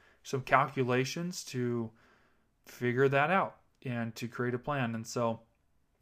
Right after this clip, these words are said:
like with debt, I need to do that for my savings goals as well. And, um, it's, I guess, taken me a long time to realize just that the progress has been slower than expected,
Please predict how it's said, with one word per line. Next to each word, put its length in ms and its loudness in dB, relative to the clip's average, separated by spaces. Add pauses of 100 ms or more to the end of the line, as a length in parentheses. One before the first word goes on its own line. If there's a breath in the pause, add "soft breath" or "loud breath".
(260)
like 280 2
with 260 0
debt, 360 4 (500 soft breath)
I 100 -2
need 160 2
to 80 2
do 160 2
that 300 2
for 120 -10
my 140 -4
savings 420 -6
goals 280 -8
as 200 -10
well. 320 -4
And, 420 -6 (720 soft breath)
um, 520 -12 (240)
it's, 520 -6 (300)
I 100 -2
guess, 260 -4
taken 300 4
me 60 6
a 60 4
long 360 6
time 340 2
to 240 2
realize 840 2 (360 soft breath)
just 340 -6
that 180 -2
the 80 -2
progress 440 2
has 140 -2
been 180 -2
slower 500 -2
than 380 -2
expected, 720 -4